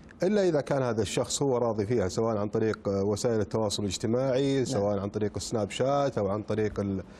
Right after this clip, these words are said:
Speaker 1: ال-، الفيسبوك أو عن طريق مثلًا بعض البرامج ال-، الاجتماعية التواصلية، آه، هو سمح للآخر أنه يشاهده. فهذه من الأشياء ومن المساحات اللي، آه، قد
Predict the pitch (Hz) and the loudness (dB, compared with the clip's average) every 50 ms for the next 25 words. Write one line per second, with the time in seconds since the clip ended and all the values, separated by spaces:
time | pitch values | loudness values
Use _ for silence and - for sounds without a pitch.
0 | - - - - - - 110 107 107 104 104 104 107 120 120 117 117 110 120 123 | -20 -20 -20 -18 -10 -6 -2 0 0 0 0 -2 -4 -4 -6 -6 -6 -8 -8 -10
1 | 110 - 131 123 107 - - - 131 139 143 - - 120 110 101 104 113 110 - | -6 -2 0 0 0 0 0 -2 0 0 -2 -2 -2 -2 0 0 0 0 0 0
2 | 110 113 110 104 - 117 110 101 113 104 107 104 104 101 101 98 98 101 110 123 | 0 0 0 0 0 -2 -2 0 0 0 0 2 0 0 0 -2 -4 -2 -2 0
3 | 117 117 123 117 110 127 131 127 123 120 110 120 113 110 110 113 104 104 104 104 | 0 0 0 0 0 0 0 2 0 0 0 0 0 0 0 0 -2 -2 -4 -6
4 | 98 - - 127 123 120 117 117 131 143 135 131 127 117 - - 123 117 117 113 | -6 -4 -2 0 0 0 2 2 2 2 2 2 2 0 0 0 0 0 0 0
5 | - - 127 135 135 143 143 143 139 - - - - - - - - - - - | 0 0 0 2 2 2 2 0 0 -4 -8 -18 -20 -20 -20 -20 -20 -20 -20 -8
6 | - - 131 131 127 127 127 120 - - - 110 127 156 175 170 151 - - 170 | -2 0 2 2 2 2 0 0 -4 -6 -4 -2 0 2 2 2 2 0 0 2
7 | 165 165 135 - 143 139 143 151 160 160 147 - 160 160 151 139 131 120 123 120 | 2 2 2 2 0 2 2 4 2 2 2 0 0 0 2 2 2 2 2 2
8 | 110 - 143 113 85 85 85 76 - - - - - - - - - - - - | 2 2 0 2 2 0 -2 -2 -6 -10 -12 -16 -20 -20 -20 -20 -20 -10 -4 -2
9 | 131 127 131 131 127 - 113 139 156 165 160 156 147 143 139 131 127 120 117 - | 0 0 2 0 0 0 0 0 2 2 2 2 2 2 2 2 2 2 0 0
10 | 143 139 135 131 127 127 123 123 120 113 - - 123 113 - 127 131 127 120 - | 0 2 2 2 2 2 2 2 2 0 0 0 0 0 2 0 0 0 -2 -4
11 | - - - - - - - - - 123 127 127 131 131 131 131 131 135 - 131 | -8 -20 -20 -20 -20 -20 -12 -4 -2 0 2 2 2 2 2 2 2 0 0 0
12 | 120 117 117 113 113 113 110 - - 135 127 | 0 2 2 2 2 0 -2 0 0 -2 -2